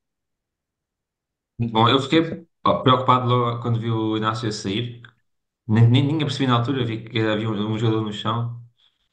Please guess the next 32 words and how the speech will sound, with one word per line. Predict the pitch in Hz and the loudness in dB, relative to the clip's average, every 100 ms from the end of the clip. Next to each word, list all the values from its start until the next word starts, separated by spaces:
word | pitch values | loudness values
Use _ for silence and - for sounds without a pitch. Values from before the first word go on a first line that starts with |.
| _ _ _ | _ _ _
e | 98 98 95 | -2 0 0
aparentemente | 90 101 92 101 98 | -2 -4 -2 -2 0
era | 92 | -2
ele. | 98 104 - | -2 -6 -6
Pronto, | 98 92 104 | -4 -4 -2
não | 95 | -2
tinha | 92 92 | 0 -2
percebido | - 92 | -2 -2
que | - | -2
ele | |
tinha | 104 98 | -2 -2
ficado | 98 98 | -2 -4
lesionado. | 98 98 104 | -2 -6 -6
E | 117 | -6
depois | 110 101 | -4 -6
fiquei, | - 95 98 | -2 -2 0
"Oh | |
meu | 107 101 | 0 -2
Deus, | 95 - - _ _ _ _ _ _ | -6 -10 -18 _ _ _ _ _ _
vai | - 101 | -2 0
sair | - 117 | 2 0
o | 110 | 2
Inácio, | 110 117 123 127 123 - - | 0 0 -2 -4 -8 -6 2
vai | 117 | 4
entrar | 123 | 4
o | 117 | 2
Mateus | 110 110 101 | 0 -4 -2
Reis." | 101 92 - | -2 -4 -8
<laughs> | - 135 123 135 120 | 0 4 4 2 0
No | 139 135 127 | -6 -8 -2
primeiro | 143 147 | 0 0
jogo | 147 | -2